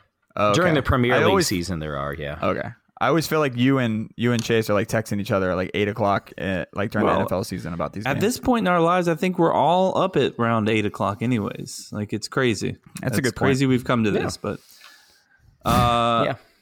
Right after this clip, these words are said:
Speaker 2: you know.
Speaker 1: One minute.
Speaker 2: Uh, well, I'm with Kevin. That's gonna be an awesome game. Liverpool, again, lost in last year's finals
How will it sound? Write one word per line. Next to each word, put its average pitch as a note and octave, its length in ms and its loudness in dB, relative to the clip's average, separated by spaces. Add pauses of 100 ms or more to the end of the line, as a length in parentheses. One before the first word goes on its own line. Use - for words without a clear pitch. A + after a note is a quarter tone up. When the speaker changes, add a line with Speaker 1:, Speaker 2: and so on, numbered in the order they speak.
(140)
Speaker 2:
you D#3 120 -2
know. B2+ 160 0 (400)
Speaker 1:
One C3+ 200 2
minute. A#2 200 0 (1120)
Speaker 2:
Uh, B2+ 360 2
well, B2+ 120 4
I'm B2 160 4
with B2+ 220 4
Kevin. A#2 340 2
That's A2 240 -2
gonna A#2+ 180 2
be A#2 160 2
an G2+ 80 2
awesome A2 460 2
game. G#2+ 320 2
Liverpool, G#2+ 800 2
again, G#2+ 340 2
lost G2+ 560 2
in F2 160 0
last G2 380 0
year's B2+ 220 4
finals B2 600 2